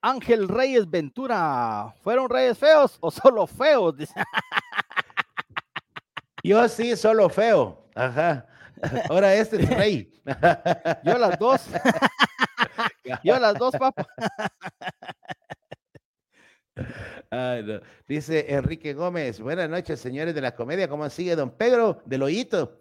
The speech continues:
Speaker 2: del Clavo? Por ahí supe que lo clavaron." <laughs>
Speaker 1: Así es, mi querido Enrique Gómez. Ahí estamos todavía. Todavía estoy malito, todavía tengo esta semana. No puedo, no he podido asentar el pie.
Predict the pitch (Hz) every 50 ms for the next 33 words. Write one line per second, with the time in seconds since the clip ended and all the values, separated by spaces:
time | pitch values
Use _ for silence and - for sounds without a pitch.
0 | _ - 101 98 95 - 143 170 190 180 131 - - _ _ - - - - 120
1 | 123 135 165 190 175 - 185 - - 175 151 190 156 131 113 98 110 113 131 160
2 | 170 156 127 - - 131 127 123 - 131 135 127 - - 135 131 131 - 127 127
3 | 120 - 113 123 131 - 110 113 131 - - 107 120 - - - 127 107 107 95
4 | 92 110 131 139 160 196 226 240 240 226 - 196 190 220 233 233 220 214 247 240
5 | - 226 214 208 226 247 247 233 190 147 - 147 160 202 226 - - 240 240 233
6 | 185 - - 151 156 202 233 202 - - 156 151 214 277 285 233 - 262 277 262
7 | 214 160 196 294 330 - 285 - 196 180 190 226 247 233 208 165 120 - _ _
8 | _ _ _ _ _ _ _ - 175 196 220 208 - 202 165 - 143 165 226 302
9 | 311 135 220 220 - - 214 208 208 180 180 185 202 185 - 185 180 185 196 202
10 | 196 170 - 156 135 127 120 - 165 170 170 151 131 _ - 185 226 254 254